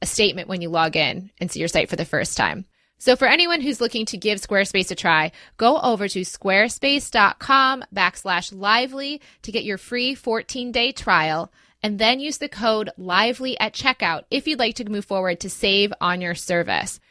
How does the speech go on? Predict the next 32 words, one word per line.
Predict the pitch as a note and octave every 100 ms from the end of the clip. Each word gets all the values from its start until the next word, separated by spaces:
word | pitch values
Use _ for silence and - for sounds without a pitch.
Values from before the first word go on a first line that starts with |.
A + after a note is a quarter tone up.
| _
So | - F#3
keep | - C#4
that | D#4
in | D4
mind | A#3 A3 A3
if | G3+
you're | F#3+
looking | G3 G#3+
to | G#3+
give | G3 F#3+
this | G3+
a |
try, | F3+ G#3 F3+ F3 -
and | G3
then | G3 G3
use | A#3+ C4
those | A#3 A3
photo | - C4 D#4+ C#4
<laughs> |
resources | A3 G#3+ G#3 G3+ - G3+ G3
that | G#3
Krista | - A#3 -
just | G3+ G3
mentioned | F#3+ F3 F3 F3 F3
to | -
make | G3+ G3 G3
your | A#3+
site | - F3+ E3+ -
unique | F#3 G3 A#3 A3+ -
and | G#3 G3+
truly | - - A#3+ G#3 G#3 G3 -
beautiful. | F3+ F3+ E3+ - E3